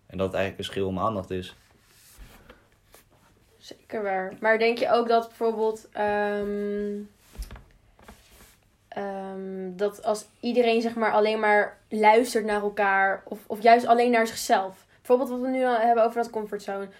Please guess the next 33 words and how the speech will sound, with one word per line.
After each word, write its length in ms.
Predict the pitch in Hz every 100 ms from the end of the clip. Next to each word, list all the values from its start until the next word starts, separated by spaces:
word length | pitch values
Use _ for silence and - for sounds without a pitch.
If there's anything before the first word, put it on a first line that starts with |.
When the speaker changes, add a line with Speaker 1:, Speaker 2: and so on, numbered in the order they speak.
| _
Speaker 2:
Als 160 | - 226
je 60 | -
echt 160 | 247
alleen 300 | 233 233 294
maar 120 | 285
luistert 360 | 247 240 254 233
naar 160 | 226 220
jezelf... 500 | 214 214 175 180 - _ _
dan 120 | 208
heb 120 | 220 226
je 220 | 240 226
bij 100 | 208
wijze 320 | 220 240 277 247
van 340 | 233 220 208 - _ _ _
geen 380 | - - 247 277
tijd 340 | 247 214 208 -
om 180 | 226 214
naar 300 | 196 180 -
anderen 360 | - 220 254 269
te 100 | 269
luisteren, 380 | 247 269 285 262
omdat 160 | 220 214
je 40 |
heel 120 | 220
erg 140 | 226 226
druk 200 | 220 214 -
bezig 220 | 214 226
bent 140 | 214
met 100 | 202
je 80 | 196
eigen 340 | - 214 247 269
leven, 340 | 247 262 247
om 220 | 214 208